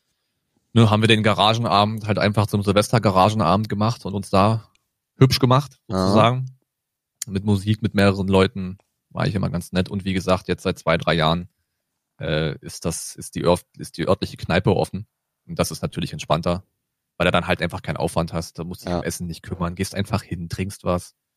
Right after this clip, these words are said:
Speaker 1: Und dann ist irgendwie halb vier und alle gehen nach Hause und alle freuen sich. Ja, also weggehen, Ehre. Um das
Speaker 2: Okay.
Speaker 1: abzuschließen.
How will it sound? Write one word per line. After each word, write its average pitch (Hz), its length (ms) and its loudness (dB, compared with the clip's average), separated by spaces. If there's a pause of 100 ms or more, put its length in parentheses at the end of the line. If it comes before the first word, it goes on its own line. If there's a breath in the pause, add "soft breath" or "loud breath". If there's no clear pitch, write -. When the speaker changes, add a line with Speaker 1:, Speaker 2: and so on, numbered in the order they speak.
(140)
Speaker 1:
Und 92 140 -20
dann 95 120 -14
ist 92 140 -16
irgendwie 95 280 -4
halb 101 180 0
vier 101 320 -2
und 87 120 -4
alle 82 160 -2
gehen 82 100 -2
nach 82 160 -6
Hause 104 220 4
und 85 60 -2
alle 71 120 -2
freuen 64 260 -4
sich. - 200 -16 (1300 loud breath)
Ja, - 100 -4
also 98 260 4
weggehen, 107 320 2
Ehre. 90 360 0 (220)
Um 92 100 -10
das 143 100 4
Speaker 2:
Okay. 160 240 6
Speaker 1:
abzuschließen. 185 300 -2